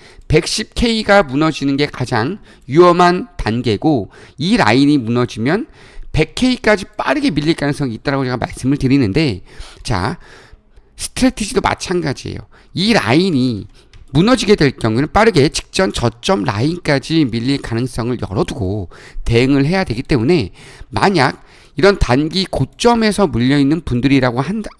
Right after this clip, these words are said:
분들이 계신다고 한다면, 그런 분들은 현재 라인 이탈 여부를 반드시 확인해주고, 현재 라인 이탈이 나올 경우에는 결과적으로는 요 라인까지 밀릴 가능성을 열어두고 대응을 해야 되기 때문에,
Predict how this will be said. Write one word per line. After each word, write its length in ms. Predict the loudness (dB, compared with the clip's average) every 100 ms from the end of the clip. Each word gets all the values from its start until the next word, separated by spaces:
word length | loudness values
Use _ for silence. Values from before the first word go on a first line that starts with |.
| _
분들이 540 | -2 2 2 0 -4 -10 -20 -20
계신다고 400 | -10 -2 2 4
한다면, 540 | 2 0 0 2 0 -2
그런 220 | -2 0
분들은 360 | 0 2 0 0 -8 -20 -20 -6
현재 400 | 0 2 2 2
라인 380 | 4 4 2 -2
이탈 440 | -6 -2 2 4
여부를 460 | 4 2 0 -2 -2
반드시 460 | -2 -2 -2 -4 -4
확인해주고, 800 | -4 -2 -2 -2 -2 -2 -2 -6 -16 -20 -4
현재 280 | -2 2 2
라인 320 | 4 4 0
이탈이 520 | -4 -10 -2 0 0
나올 280 | 2 2 2
경우에는 680 | 2 0 0 0 2 0 0 -6 -20 -8
결과적으로는 960 | 0 2 4 2 2 -2 -4 -2 -2 -2 -12 -20 -14 4
요 200 | 6 6
라인까지 600 | 4 2 0 0 0 0
밀릴 320 | -2 -2 -2
가능성을 580 | 0 -2 -2 -2 -2 0
열어두고 680 | 0 0 -2 -8 -8 -6 -4
대응을 400 | 0 2 2 0
해야 160 | -2
되기 220 | -2 -6 -2
때문에, 640 | -2 2 4 2 0